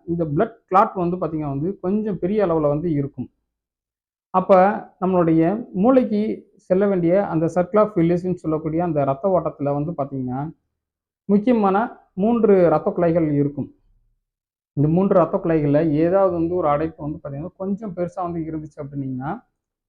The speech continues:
இந்த ரத்த ஓட்டம் பாதிக்கும் பொழுது நம்மளுடைய உடம்பு வந்து ஒரு பாதி வந்து பாதிக்கப்படும்.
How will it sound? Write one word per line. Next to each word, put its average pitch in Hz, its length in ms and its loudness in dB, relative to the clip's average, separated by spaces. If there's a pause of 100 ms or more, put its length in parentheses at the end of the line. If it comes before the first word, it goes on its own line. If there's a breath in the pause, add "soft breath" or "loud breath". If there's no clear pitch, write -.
(220)
இந்த 165 200 2 (500)
ரத்த 151 260 0
ஓட்டம் 180 260 2
பாதிக்கும் 170 380 0
பொழுது 143 260 0 (220)
நம்மளுடைய 147 460 -2
உடம்பு 175 320 0
வந்து 170 220 -2
ஒரு 160 180 -4
பாதி 165 260 -2
வந்து 160 200 -6
பாதிக்கப்படும். 139 580 -6